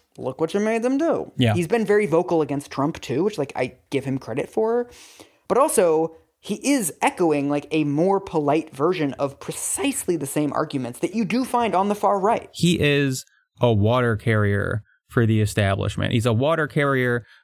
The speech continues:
Speaker 2: for entrenched reactionary interests.
Speaker 1: Yeah.
Speaker 2: It's so fucking weird. And, you know, it's like this longstanding left critique that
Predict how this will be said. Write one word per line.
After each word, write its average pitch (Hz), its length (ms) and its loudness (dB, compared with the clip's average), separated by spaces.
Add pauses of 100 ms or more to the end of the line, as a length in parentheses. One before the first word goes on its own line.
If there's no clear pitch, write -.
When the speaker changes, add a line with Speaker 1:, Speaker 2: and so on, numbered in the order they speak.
(160)
Speaker 2:
for 113 380 2 (360)
entrenched 170 840 0 (100)
reactionary 113 920 2
interests. - 720 -4 (240)
Speaker 1:
Yeah. 175 220 2
Speaker 2:
It's 139 280 2
so 180 380 0
fucking 156 640 0
weird. 160 540 0 (400)
And, 113 500 2
you 156 100 0
know, 143 160 2
it's - 180 -4
like 175 160 0
this 135 180 -2
longstanding 139 640 0
left 131 280 -4
critique 170 540 -4
that 95 240 0